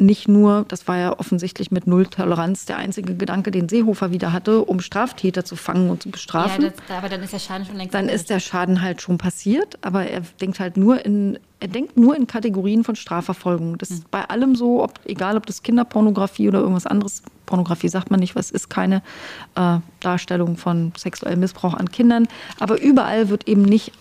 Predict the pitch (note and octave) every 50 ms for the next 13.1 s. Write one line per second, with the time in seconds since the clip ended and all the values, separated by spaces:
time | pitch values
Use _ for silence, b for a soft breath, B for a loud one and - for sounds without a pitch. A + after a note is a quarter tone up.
0 | _ _ - - G3 G3+ F#3 - - - F#3+ G3+ A#3 A#3 A3 A3 G3+ - G3 -
1 | G3 - - - F3 E3+ F3 E3 - - G#3+ A#3 B3 B3 B3 A#3 A3+ A3 - -
2 | G3+ F#3 F#3+ F#3+ F3+ F3 - - E3+ - - C#4 D4+ D4 A#3+ F#3+ F#3+ G3 G#3 -
3 | - - - _ - - G3+ - F#3+ F#3+ F#3 G3 - - F#3+ - - E3 E3 -
4 | - - - E3 - - - E3 D#3+ D#3+ E3 - B B B B B B B B
5 | B - F3+ F3+ F3 F3 F3+ F#3 G#3 G3+ G#3 G3 F#3+ F#3+ F#3+ F#3+ F3+ - - F3
6 | - - F3+ E3+ D#3+ E3 E3 E3 - - - D#3 D#3+ D#3+ - F3 - G3 G#3+ A3
7 | - - - A#3 - A#3 A3 A3 A3 B B B B B B B B B G3 F3+
8 | A3 A#3+ B3+ C4 - - - - - - - - - - - - _ - B3 -
9 | - - - A#3+ - B3+ A3+ G#3 - - B3 B3 B3 - - - F#3+ F3 F#3 F#3+
10 | - - - - G3 - - - - D#3+ D3+ E3+ F3 F3+ E3+ E3 D#3+ E3 D#3+ C4
11 | - - E3 E3 F#3 D#3 - - - B3+ B3+ - - - - A#3 A3 G3+ G#3 G3+
12 | G3+ G3 - - G3 - - F3+ - E3 - - F3 E3 - - - A#3 A3+ A3+
13 | A3